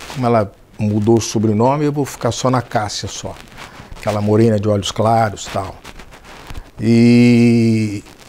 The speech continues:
e eu lá conversando com o Léo, uma visita informal, de, de amigos, de colegas de, de, de rádio, né? Ele falou assim, "Sérgio, eu tô aqui como diretor artístico, rapaz.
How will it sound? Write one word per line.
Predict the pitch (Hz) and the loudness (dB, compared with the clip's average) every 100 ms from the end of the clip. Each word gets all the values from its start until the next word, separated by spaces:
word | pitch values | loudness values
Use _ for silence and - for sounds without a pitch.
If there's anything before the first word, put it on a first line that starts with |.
| - - - - - - | -20 -20 -18 -16 -14 -2
e | 185 | 0
eu | 214 208 | 0 0
lá | 190 185 | 0 0
conversando | 208 190 160 - 156 139 | 0 0 0 0 -2 0
com | 175 175 | 2 4
o | |
Léo, | 160 165 175 208 233 226 208 - _ _ _ - - - - - - | 4 4 2 0 -2 -4 -6 -10 _ _ _ -20 -20 -20 -20 -20 -4
uma | 160 170 | 0 2
visita | 226 185 226 240 269 233 170 127 | 2 0 0 0 0 2 2 2
informal, | 127 139 - 185 139 139 160 110 101 98 104 101 | 0 0 0 0 2 0 0 -4 -6 -8 -8 -8
de, | 101 | -8
de | 95 147 | -4 -2
amigos, | 139 165 196 113 - - - | 0 0 -2 -6 -10 -14 -18
de | - | -10
colegas | - 104 127 165 120 98 90 | -4 0 0 0 -2 -4 -8
de, | 101 | -12
de, | 87 92 | -12 -14
de | - | -12
rádio, | 90 117 151 135 104 | -4 -2 -2 -2 -8
né? | 143 156 | -6 -6
Ele | 131 | -6
falou | 127 147 | -4 -4
assim, | 131 147 | -4 -6
"Sérgio, | - 202 151 | -2 0 2
eu | 160 | 0
tô | 160 | 0
aqui | 175 - | -2 -4
como | 170 185 | -4 -2
diretor | 175 175 165 185 | 0 0 0 0
artístico, | 185 123 - 160 - - | 0 -2 -4 -4 -4 -10
rapaz. | 98 101 - - - | -10 -10 -12 -14 -16